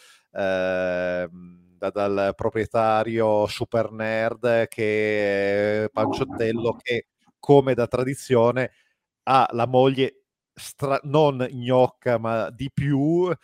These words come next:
però anche lei è super, eh, nerd e appassionata di cosplay. Sono un po', se vogliamo, sono un po' la riproposizione di due personaggi di Otaku Club Genshiken,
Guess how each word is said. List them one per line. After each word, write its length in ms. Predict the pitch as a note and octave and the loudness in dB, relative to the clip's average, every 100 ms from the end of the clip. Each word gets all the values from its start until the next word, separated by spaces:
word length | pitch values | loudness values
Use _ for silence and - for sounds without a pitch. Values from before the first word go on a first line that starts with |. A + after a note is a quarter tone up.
| _ _ _ _ | _ _ _ _
però 320 | E3+ D#3 D#3 | 4 6 8
anche 340 | B2+ C3+ B2 C#3+ | 6 2 -2 -2
lei 360 | B2+ C3 D3 | 0 0 -2
è 100 | C3 | -2
super, 500 | - D3 C3 C#3 C3 | -2 -4 -6 -2 -2
eh, 380 | B2 A#2+ A#2 A#2 | -2 -2 -2 -4
nerd 640 | B2 C3 C#3 C#3 C#3+ D3 D3 | -6 -6 -6 -6 -6 -6 -6
e 240 | C#3 C#3 A#2 | -4 -4 -6
appassionata 600 | A2+ A#2+ C3+ B2 C3 B2+ | -8 -8 -8 -6 -8 -10
di 100 | A#2+ | -12
cosplay. 460 | A#2+ - C#3 B2+ | -10 -10 -8 -8
Sono 240 | A#2 D3+ D#3+ | -6 -8 -8
un 120 | D3 | -10
po', 220 | D#3+ E3+ | -6 -6
se 120 | - C#3+ | -6 -8
vogliamo, 260 | C#3 F3 | -8 -10
sono 340 | C3+ B2 A#2 - _ | -10 -8 -8 -10 _
un 80 | A#2 | _
po' 120 | C#3 | -6
la 100 | C3+ | -4
riproposizione 720 | B2+ B2+ A#2 A#2+ B2 C3+ C#3+ | -4 -8 -6 -6 -6 -8 -10
di 80 | A2+ | -10
due 160 | G#2+ A2+ | -8 -6
personaggi 640 | A#2 G2 G#2+ A2+ A#2 A#2 | -6 -8 -8 -6 -6 -8
di 100 | A2 | -8
Otaku 360 | A2 G#2+ A2 A2 | -6 -6 -8 -10
Club 340 | - A2+ A2 | -8 -6 -6
Genshiken, 880 | A#2 A#2 A#2+ - A#2 A2 B2+ B2 | -8 -12 -14 -12 -12 -8 -8 -8